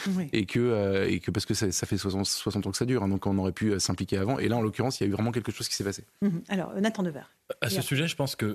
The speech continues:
Speaker 3: euh, c'est, c'est très important le point que vous soulevez. Pour ma part, je suis en désaccord complet avec le propos de Netanyahou sur le Hamas dans les banlieues, mais, euh, le
Speaker 1: On va
Speaker 3: regard
Speaker 1: l'écouter, c'est
Speaker 3: israélien
Speaker 1: intéressant.
Speaker 3: sur la réaction française, de la société française, il faut voir que ça a été, il y a beaucoup de gens, euh, dans la gauche israélienne, hein,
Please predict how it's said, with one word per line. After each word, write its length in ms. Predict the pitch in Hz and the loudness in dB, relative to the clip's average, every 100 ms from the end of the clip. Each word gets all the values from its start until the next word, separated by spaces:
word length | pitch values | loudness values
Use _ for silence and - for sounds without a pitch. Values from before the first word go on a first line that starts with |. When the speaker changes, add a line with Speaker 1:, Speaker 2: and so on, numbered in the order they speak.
| 107 | 0
Speaker 3:
euh, 160 | 98 95 | -2 -2
c'est, 200 | - - | -4 -2
c'est 80 | - | -2
très 180 | - 156 | 0 0
important 300 | 139 113 120 | 0 0 0
le 80 | |
point 180 | 98 110 | 0 0
que 60 | 98 | 0
vous 80 | 95 | 0
soulevez. 320 | 101 117 160 - - - - | 0 0 -2 -8 -14 -4 0
Pour 80 | |
ma 100 | 127 | 2
part, 140 | 117 156 | 2 0
je 60 | |
suis 80 | - | 2
en 40 | 113 | 2
désaccord 460 | 113 117 135 127 | 2 2 2 0
complet 300 | - 117 135 | -2 0 2
avec 200 | 123 104 | 2 2
le 120 | 110 95 | 0 0
propos 320 | 107 113 110 | 0 0 2
de 500 | 98 90 90 90 90 | 2 4 2 2 2
Netanyahou 520 | 98 110 104 101 113 | 0 2 2 2 2
sur 160 | - 92 | 0 0
le 60 | 90 | 0
Hamas 220 | 95 95 | 2 2
dans 80 | 95 | 0
les 80 | 98 | 0
banlieues, 260 | 120 147 165 | 2 2 2
mais, 220 | 120 - - | 0 -4 -12
euh, 60 | - - 151 | -14 -6 0
le 120 | 147 | 2
Speaker 1:
On 40 | |
va 40 | 196 | 2
Speaker 3:
regard 160 | 190 233 | 2 2
Speaker 1:
l'écouter, 180 | 208 127 | 2 2
c'est 60 | 135 | 2
Speaker 3:
israélien 180 | 127 123 | 2 2
Speaker 1:
intéressant. 360 | 185 185 185 175 - 185 | 0 -2 -6 -10 -14 -6
Speaker 3:
sur 340 | - 143 147 - 120 | 0 2 2 0 0
la 140 | 117 | 2
réaction 420 | 123 135 - 170 | 2 0 0 -2
française, 460 | 165 139 113 104 98 | 0 -2 0 0 2
de 80 | 98 | 0
la 80 | |
société 400 | 101 - - 113 | 2 0 0 0
française, 480 | 101 98 - 143 175 - - - _ _ | 0 -2 0 0 0 -6 -18 -20 _ _
il 40 | |
faut 80 | 131 | 0
voir 220 | 180 185 | 0 0
que 80 | 123 | -2
ça 120 | - | 0
a 40 | 117 | 0
été, 420 | 110 151 185 - - | 2 0 0 -2 -2
il 60 | 117 | 0
y 20 | |
a 40 | |
beaucoup 220 | 113 160 180 | 2 2 2
de 60 | |
gens, 240 | 123 131 95 | 2 0 0
euh, 160 | 92 | 0
dans 140 | 92 92 | 2 2
la 80 | 92 | 2
gauche 240 | 131 131 | 2 0
israélienne, 500 | 101 104 98 139 170 | -2 0 2 2 2
hein, 140 | 131 | -2